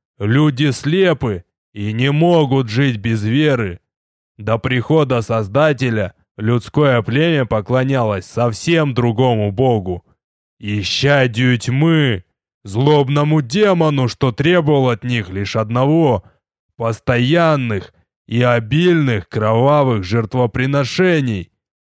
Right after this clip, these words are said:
человеческих жертвоприношений. Кровь потоками лилась с багровых алтарей, что стояли на вершинах огромных жертвенных зиггуратов. Взамен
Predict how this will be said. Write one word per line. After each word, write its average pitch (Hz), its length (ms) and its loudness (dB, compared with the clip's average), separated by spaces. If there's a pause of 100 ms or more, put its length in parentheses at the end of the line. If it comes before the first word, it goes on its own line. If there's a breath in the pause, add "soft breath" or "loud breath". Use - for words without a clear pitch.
(200)
человеческих 135 1200 0
жертвоприношений. 123 1400 -2 (800)
Кровь 151 500 2
потоками 135 760 2
лилась 131 480 2
с 95 40 -10
багровых 117 600 0
алтарей, 120 680 -2 (320)
что 139 280 -2
стояли 131 560 0
на 110 140 -2
вершинах 120 680 0
огромных 113 640 0
жертвенных 120 600 -2
зиггуратов. 131 840 -2 (680)
Взамен 135 760 0